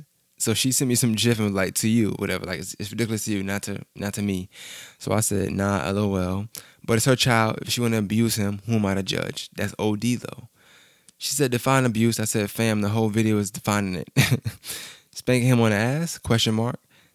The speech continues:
That's usually where you get spanked. I'm not seeing the abuse. Why? Because he crying? You gotta break it down." So I said, "I mean, you're right.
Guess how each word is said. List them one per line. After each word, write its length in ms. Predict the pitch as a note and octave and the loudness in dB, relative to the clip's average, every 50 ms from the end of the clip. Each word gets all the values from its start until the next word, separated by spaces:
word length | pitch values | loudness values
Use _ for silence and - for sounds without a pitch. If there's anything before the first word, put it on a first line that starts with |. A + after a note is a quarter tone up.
| _ - - | _ -14 -6
That's 220 | - F#2+ A2 A2+ G#2+ | -2 0 0 2 4
usually 200 | A#2+ B2 A2+ A#2+ | 4 4 4 4
where 100 | A2+ A2 | 4 4
you 120 | A2 A2 | 2 2
get 140 | A2 G#2+ G#2 | 2 0 0
spanked. 440 | - - - B2 B2+ G#2+ F#2+ - - | -2 0 0 0 0 0 -2 -6 -8
I'm 180 | - G2 G2+ G#2+ | -4 -2 0 0
not 200 | A2 A2 G2 G2 | 0 0 0 0
seeing 240 | - A#2+ A2+ A2 G#2+ | 0 0 0 0 0
the 100 | G#2 G2+ | -2 -2
abuse. 440 | G2+ G2 A2+ A#2 G#2+ G2 - - - - | -2 0 0 0 -2 -2 -6 -10 -14 -10
Why? 340 | - - A2 A#2+ A2+ F#2+ F2 | -4 0 2 2 2 0 -2
Because 240 | - - - A2 G2 | -6 -6 -6 -6 -6
he 80 | G#2 G2+ | -6 -6
crying? 480 | - - G#2+ A2 A#2 B2+ C#3 C#3+ C#3+ - _ _ _ - | -4 -4 -2 -2 -2 -4 -6 -8 -10 -12 _ _ _ -4
You 80 | A#2 | 0
gotta 180 | G#2+ B2+ A#2+ A2 | 2 2 2 2
break 220 | - A#2+ A#2+ A#2 | 2 0 0 0
it 80 | A#2 G#2+ | -2 -2
down." 400 | A#2 B2+ G#2 F2 E2 - - - _ _ _ - - - - - - - - - - - - - | -2 -2 -4 -4 -6 -8 -12 -16 _ _ _ -20 -20 -20 -20 -18 -14 -14 -14 -14 -18 -20 -20 -10
So 160 | - - A#2+ | -4 -2 0
I 40 | C#3 | 0
said, 160 | D3 D3+ C#3 | 2 2 2
"I 60 | C3 C#3 | 2 4
mean, 240 | D3+ E3 E3 D#3+ | 2 2 2 4
you're 120 | D#3+ E3 E3 | 4 4 6
right. 340 | D#3 B2+ A#2+ C3 C#3 - | 6 6 6 4 0 -4